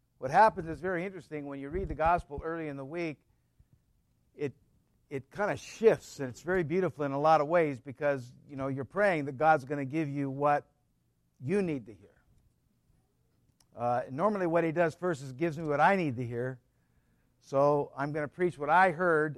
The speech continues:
about me, and maybe it'll affect you. In all of these things that the Lord had,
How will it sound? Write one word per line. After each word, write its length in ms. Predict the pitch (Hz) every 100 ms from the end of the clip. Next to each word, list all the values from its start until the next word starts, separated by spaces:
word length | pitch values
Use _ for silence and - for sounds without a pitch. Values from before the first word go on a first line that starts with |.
| -
about 340 | 143 147 143
me, 260 | 143 180 135 _ _ _ _ _ _ _ _ _ 131
and 180 | 127
maybe 340 | 139 190 202 180
it'll 200 | 170 160
affect 340 | - 175 117
you. 280 | 139 160 90 _ _ _ _ _ _ _ _ _ _ _ _ _ _ _ _ _ _ _ _ _ _ _ _
In 80 | 110
all 360 | 151 214 233 220
of 140 | 180
these 240 | 190 185 -
things 580 | 190 202 190 165 127
that 240 | 120 143 -
the 80 | 139
Lord 300 | 165 180 165
had, 220 | 135